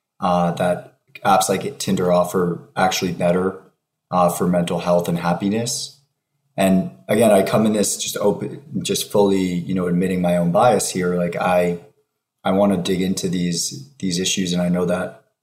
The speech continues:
you know, it's good that you have a, a positive perspective as well. And there's always both,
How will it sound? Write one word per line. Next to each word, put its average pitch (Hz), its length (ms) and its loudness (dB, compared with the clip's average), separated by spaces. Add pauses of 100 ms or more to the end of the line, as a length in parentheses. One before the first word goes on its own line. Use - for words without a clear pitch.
(220)
you 95 80 -4
know, 90 60 -2
it's 87 100 -6
good 92 180 0
that 85 160 0
you 82 80 -2
have 87 220 0
a, 85 280 2
a - 80 -8
positive 87 460 -2
perspective 87 460 -4
as 87 140 -6
well. 92 220 0
And 92 140 -2
there's 98 180 2
always 92 240 2
both, 87 320 -4